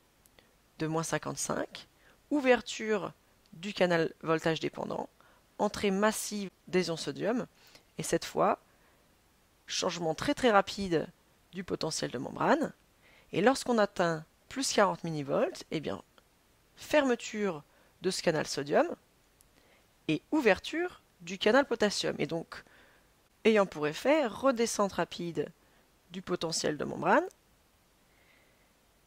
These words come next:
et ça va s'arrêter à moins quatre-vingts millivolts lorsque le canal potassium se referme. Et donc on descend jusqu'à moins quatre-vingts avant de réatteindre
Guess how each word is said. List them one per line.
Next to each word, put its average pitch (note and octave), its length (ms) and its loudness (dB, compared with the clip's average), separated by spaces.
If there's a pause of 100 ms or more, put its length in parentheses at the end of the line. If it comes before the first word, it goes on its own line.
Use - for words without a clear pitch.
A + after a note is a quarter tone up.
(360)
et F#3 80 2
ça F3+ 160 6
va D#3 100 6
s'arrêter F#3+ 600 0
à D3+ 120 6
moins F#3+ 260 4
quatre-vingts E3 420 -2
millivolts D3+ 680 -2 (200)
lorsque F3+ 500 0
le C#3+ 500 -4
canal D3+ 340 2
potassium B3+ 540 0
se C4+ 120 -2
referme. G#3 460 -2
Et C#3 60 -6
donc C#3+ 180 -10
on D3+ 60 -6
descend F#3 280 -4
jusqu'à D3 200 -6
moins F3+ 160 -4
quatre-vingts - 500 -6 (840)
avant G3 480 0
de F3 200 -4
réatteindre E3+ 840 -2